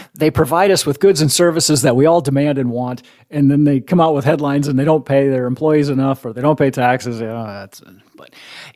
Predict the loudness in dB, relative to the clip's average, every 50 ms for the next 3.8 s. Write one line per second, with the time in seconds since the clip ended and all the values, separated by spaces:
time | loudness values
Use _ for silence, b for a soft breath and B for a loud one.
0 | B _ _ _ -2 -2 -2 0 0 0 2 2 0 -2 0 0 0 0 0 0
1 | -4 -4 -6 -10 -16 -10 -8 -8 -4 0 2 2 2 2 0 B B B B B
2 | B _ _ _ _ _ _ _ _ _ -20 _ _ _ _ 0 2 2 2 2
3 | 2 0 0 0 0 0 0 0 0 2 4 4 2 2 0 -6